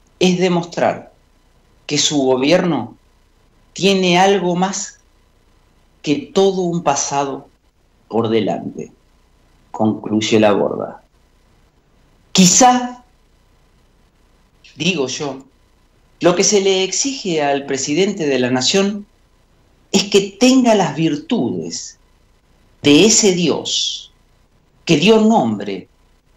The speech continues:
al que fue su peor día en la semana que pasó. Marte, hijo de Júpiter y de Juno.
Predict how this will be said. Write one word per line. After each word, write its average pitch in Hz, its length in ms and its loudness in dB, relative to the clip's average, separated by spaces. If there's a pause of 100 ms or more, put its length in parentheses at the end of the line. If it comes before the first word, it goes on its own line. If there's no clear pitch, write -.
(600)
al 123 240 -2
que 123 120 -6
fue 160 480 -4 (760)
su - 320 -4
peor 190 440 4
día 101 500 -6 (520)
en 123 220 0
la 117 100 2
semana 120 540 0
que 120 100 -4
pasó. 113 480 -10 (2000)
Marte, 135 880 0 (920)
hijo 185 300 2
de 170 120 2
Júpiter - 840 -4
y 131 80 -4
de 127 100 2
Juno. 104 380 -4